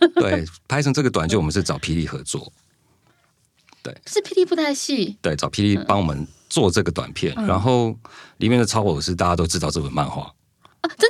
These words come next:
Speaker 2: 假的？
Speaker 1: 对，
Speaker 2: 所以他们
Speaker 1: 他们都很喜欢。
Speaker 2: 不是在这个事情之前，
Speaker 1: 不是。
Speaker 2: 就是他们就已经看过。
Speaker 1: 对。
Speaker 2: 哦，好棒哦。
Speaker 1: 对，虽然他
Speaker 2: 嗯。
Speaker 1: 这本书其实销售没有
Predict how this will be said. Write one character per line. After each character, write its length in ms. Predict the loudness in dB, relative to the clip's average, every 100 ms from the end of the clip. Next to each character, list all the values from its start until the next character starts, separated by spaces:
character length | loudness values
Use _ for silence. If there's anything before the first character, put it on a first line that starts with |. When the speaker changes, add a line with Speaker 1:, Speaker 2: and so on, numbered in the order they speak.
| 2
Speaker 2:
假 100 | -2
的？ 220 | -2 -6 0
Speaker 1:
对， 180 | 0 0
Speaker 2:
所 120 | 0
以 40 |
他 120 | 2 4
们 0 |
Speaker 1:
他 0 |
们 80 | 4
都 100 | 4
很 140 | 2
喜 200 | 0 -2
欢。 100 | 0
Speaker 2:
不 80 | 0
是 80 | 2
在 140 | 0
这 100 | -2
个 120 | -6
事 140 | -6 -6
情 140 | -6
之 140 | -6
前， 160 | -6 -2
Speaker 1:
不 80 | -2
是。 100 | 2
Speaker 2:
就 80 | 2
是 60 |
他 60 | 0
们 100 | -2
就 60 |
已 40 | -6
经 60 |
看 160 | -6 -8 -10
过。 180 | -12 -4
Speaker 1:
对。 220 | -4 -4 -12 _ _ _ _ -8
Speaker 2:
哦， 80 | -6 -2 -2 -2
好 140 | -4 -4
棒 260 | -2 0 0
哦。 380 | 0 0 0 0
Speaker 1:
对， 120 | 0
虽 120 | 2
然 80 | 4
他 180 | 4 2
Speaker 2:
嗯。 120 | -2 -2
Speaker 1:
这 140 | 0
本 100 | 2
书 160 | 2 2
其 100 | 2
实 60 | 2
销 180 | 2 2
售 140 | 2
没 80 | 2
有 180 | 2